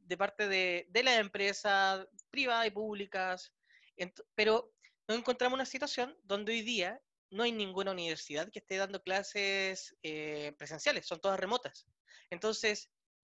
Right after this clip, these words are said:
¿vamos a tener malos profesionales? Seguramente no. Hay, estamos cambiando la forma de educar, la forma de hacer clases, entonces nos enfrentamos a, a un avance y a un cambio de mente, a un mindset diferente, donde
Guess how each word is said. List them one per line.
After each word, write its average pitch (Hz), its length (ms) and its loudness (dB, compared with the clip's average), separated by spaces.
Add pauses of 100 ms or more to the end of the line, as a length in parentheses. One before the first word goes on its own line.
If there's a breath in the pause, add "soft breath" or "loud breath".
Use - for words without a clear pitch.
(140)
¿vamos 190 240 2
a - 20 4
tener 202 260 0 (180)
malos 208 540 4
profesionales? 196 600 -2 (100)
Seguramente 269 600 0
no. 277 260 -2 (580)
Hay, 226 160 0
estamos 233 320 0
cambiando 226 280 0
la 196 80 2
forma 208 260 0
de 185 60 4
educar, 175 420 0 (400 soft breath)
la - 80 -8
forma 185 220 0
de 175 60 4
hacer 170 260 -6
clases, 226 480 0 (260 soft breath)
entonces 208 600 -2 (380 loud breath)
nos 202 140 0
enfrentamos 233 840 2 (120)
a, 190 500 6
a 185 80 4
un 220 140 6
avance 254 600 4 (380)
y 175 80 -2
a 175 60 4
un 175 100 -2
cambio 185 380 2
de 208 120 2
mente, 226 460 -4
a 151 100 -8
un 156 200 -8
mindset 180 520 -6
diferente, 233 600 -4
donde 190 500 0